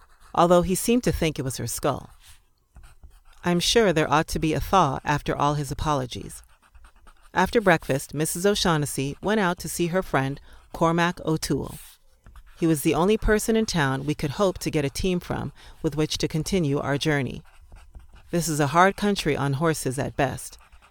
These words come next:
and at this time of year particularly so. Few will let their teams go out at any price. But Missus O'Shaughnessy had hopes, and she is so persuasive that I felt no one could resist her. There was a drummer at breakfast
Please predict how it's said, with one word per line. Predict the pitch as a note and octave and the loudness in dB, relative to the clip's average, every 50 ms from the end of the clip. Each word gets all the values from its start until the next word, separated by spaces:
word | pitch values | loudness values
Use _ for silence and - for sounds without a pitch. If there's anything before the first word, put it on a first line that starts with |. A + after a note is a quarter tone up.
| - - - | -20 -10 -4
and | - D3 | -2 0
at | D3 C#3 - | 0 0 0
this | - F#3+ G3+ - | 0 0 0 0
time | - - F#3+ F#3+ G3+ | 0 0 0 2 2
of | G#3 G3+ | 0 0
year | G3 F3 D3+ C#3+ C#3 C#3 | 0 0 0 0 0 0
particularly | - - D#3 - - A3+ A#3 - F3 C#3 C3+ B2 C3 C3+ | -2 -2 -2 -2 -2 -4 0 0 0 0 0 -2 -4 -6
so. | - - - - C#3+ - - _ _ - - - - - - - - - - - - | -6 -6 -8 -8 -10 -14 -14 _ _ -20 -20 -20 -20 -20 -20 -20 -20 -20 -20 -18 -10
Few | - - F#3 F#3 G#3 A3 | -6 0 4 4 6 6
will | G3+ F3+ | 6 6
let | F3+ F#3 F#3 | 4 4 4
their | - F3+ E3 | 4 2 2
teams | - - F#3+ F3+ F3 E3 - | 2 2 0 2 0 0 2
go | - F3 F3 E3 D#3 D3+ D3+ - - - - - - - | 2 4 4 4 2 0 -2 -6 -12 -20 -20 -10 -2 0
out | C#3+ D3 D3+ | 2 2 2
at | C#3+ C#3 - | 0 0 0
any | C#3 F3+ F#3+ E3+ | 0 0 0 0
price. | - - - - - D3 - - - - - - - - - _ - - - - - - | -2 -4 -6 -6 -8 -12 -14 -16 -16 -18 -20 -20 -20 -20 -20 _ -20 -20 -20 -20 -14 -6
But | - D#3+ D3+ | -2 -2 0
Missus | D3 E3+ E3+ - G#3 G3+ | 0 0 -2 -2 0 2
O'Shaughnessy | A3 A3 - - G#3+ G3 F3 D#3 - - D3+ D#3+ | 2 2 2 2 2 2 0 0 0 0 -2 0
had | D#3 F3 F3+ F3 | 0 0 0 0
hopes, | E3 D3+ B2 B2+ - - - - - - - - - - - | 0 -2 -2 -4 -6 -8 -12 -14 -16 -18 -20 -20 -20 -14 -8
and | - D3 D3 | -6 -4 -2
she | - - F3 | 0 2 2
is | D#3+ D3+ | 2 2
so | - - A3 G#3+ | 2 2 2 2
persuasive | - - D3 - - - F3+ F3+ E3+ - - - B2 - - - - - - - - | 2 0 -2 -2 0 0 0 0 0 -2 -6 -6 -8 -10 -12 -18 -18 -20 -12 -4 0
that | D3+ D3+ | 2 2
I | D3+ D3+ | 4 2
felt | - - F3 D#3+ D#3+ - | 4 4 2 2 2 0
no | D#3 D#3+ F3+ G3+ G#3 | 0 0 2 4 4
one | F3 D3+ C#3 | 2 2 0
could | - D#3+ C#3 | 0 0 0
resist | C#3 D3 D3 E3 E3+ E3+ - - | 0 0 0 0 0 0 0 -4
her. | - - - - - - - _ - - - - - - - - - - - - - - - | -8 -8 -10 -12 -16 -20 -20 _ -20 -20 -20 -20 -20 -20 -20 -20 -20 -20 -20 -20 -14 -4 0
There | D#3 D#3+ D#3+ | 2 4 4
was | D#3 D3+ | 4 2
a | D#3 C#3 | 2 4
drummer | - G3+ A3+ A3+ G3+ E3+ | 6 6 6 8 6 4
at | B2+ D3 D3 | 4 2 4
breakfast | - F3 F#3 - - - C3 C3+ - - | 6 4 4 4 0 -2 -2 -2 -4 -8